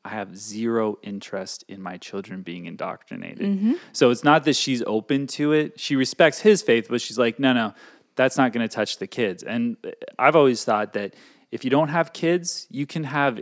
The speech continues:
Speaker 1: interreligious or whatever,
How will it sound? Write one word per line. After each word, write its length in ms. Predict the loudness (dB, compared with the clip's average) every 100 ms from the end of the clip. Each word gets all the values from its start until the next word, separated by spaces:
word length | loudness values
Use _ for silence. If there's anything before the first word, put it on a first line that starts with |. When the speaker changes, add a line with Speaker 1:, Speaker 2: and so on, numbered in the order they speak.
| -6
Speaker 1:
interreligious 1600 | -6 -4 -2 -2 -2 -6 -14 _ _ -6 -4 -4 -2 -4 -4
or 240 | -4 -4 -4
whatever, 640 | -4 -4 -4 -2 -4 -6